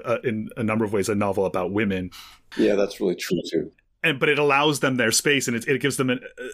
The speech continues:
Speaker 1: an honesty of, of their own presentation, which I think is,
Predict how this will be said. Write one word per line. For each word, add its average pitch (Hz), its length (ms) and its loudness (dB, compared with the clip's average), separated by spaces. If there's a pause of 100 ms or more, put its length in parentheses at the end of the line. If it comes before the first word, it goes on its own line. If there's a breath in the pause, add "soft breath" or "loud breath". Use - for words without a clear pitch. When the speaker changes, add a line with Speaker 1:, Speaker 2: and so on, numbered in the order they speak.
(320)
Speaker 1:
an 151 100 0
honesty 143 560 2
of, 120 360 -2
of 120 220 -2
their 120 200 4
own 123 380 0 (500 loud breath)
presentation, 127 760 0
which 117 140 0
I 127 60 2
think 147 160 -2
is, 151 140 0